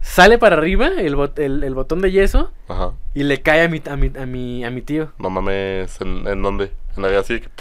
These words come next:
Speaker 1: No, le, creo que le cayó en, en el, en el brazo, creo.
Speaker 2: Verga, ¿y le dejó quemado?
Speaker 1: Y le dejó una marquita de
Speaker 2: No
Speaker 1: caliente.
Speaker 2: mames.
Speaker 1: Y otra vez, y otra que me acuerdo de ahí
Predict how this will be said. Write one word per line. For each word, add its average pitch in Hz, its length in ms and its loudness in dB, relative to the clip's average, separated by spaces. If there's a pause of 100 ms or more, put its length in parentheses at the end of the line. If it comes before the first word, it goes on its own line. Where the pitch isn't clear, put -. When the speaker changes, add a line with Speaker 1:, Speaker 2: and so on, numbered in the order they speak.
(300)
Speaker 1:
No, 135 260 2
le, 170 80 -2
creo 143 160 -6
que 196 80 -2
le 175 140 -2
cayó 117 260 -6
en, 143 220 -8
en 120 160 -2
el, 98 240 -12
en 107 140 -10
el 101 100 -12
brazo, 123 380 -6
creo. 120 280 -6
Speaker 2:
Verga, 110 720 2
¿y 98 60 2
le 95 80 0
dejó 101 200 -2
quemado? 120 420 -2
Speaker 1:
Y - 60 -2
le 117 180 0
dejó 110 200 -6
una 127 160 -2
marquita 123 560 -4 (300)
de 101 100 -2
Speaker 2:
No 90 140 0
Speaker 1:
caliente. 98 320 -2
Speaker 2:
mames. 101 480 0 (800)
Speaker 1:
Y 131 80 0
otra 156 240 6
vez, 165 220 0
y 143 100 2
otra 156 220 -2
que - 80 -4
me 156 100 0
acuerdo 175 300 2
de 170 100 2
ahí 170 220 -2